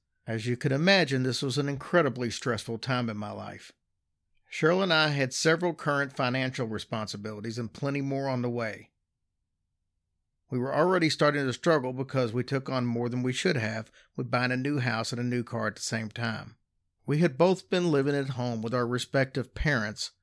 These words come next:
when we bought the house and moved in together just six months before our wedding took place. A house payment, utility bills, and a new car payment was more than we were prepared for, and I needed to find a way to improve our situation.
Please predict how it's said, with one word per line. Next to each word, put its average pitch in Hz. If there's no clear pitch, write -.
when 117
we 123
bought 123
the 131
house 113
and 120
moved 120
in 127
together 107
just -
six -
months 107
before 110
our 107
wedding 113
took -
place. 101
A -
house 135
payment, 127
utility 135
bills, 120
and 107
a 107
new 117
car 151
payment 113
was 117
more 139
than 120
we 117
were 113
prepared 135
for, 104
and 98
I 117
needed 123
to 139
find 113
a 113
way 104
to 117
improve 110
our 107
situation. 107